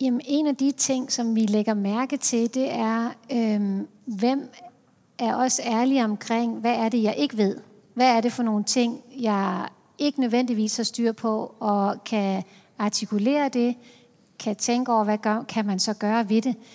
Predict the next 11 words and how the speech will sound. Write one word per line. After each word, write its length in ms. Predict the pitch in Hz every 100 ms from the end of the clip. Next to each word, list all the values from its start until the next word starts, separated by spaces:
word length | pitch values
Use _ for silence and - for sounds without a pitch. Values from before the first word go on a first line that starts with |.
| - - 311
øh, 500 | 226 214 208 196 208 -
og 200 | 233 226
ikke 160 | 247
har 80 | 240
styr 260 | 233 262 233
på 100 | 247
alting 460 | 233 240 240 220
fra 80 | 220
dag 280 | 214 208 247
et. 100 | 294 - - -
Det, 160 | 269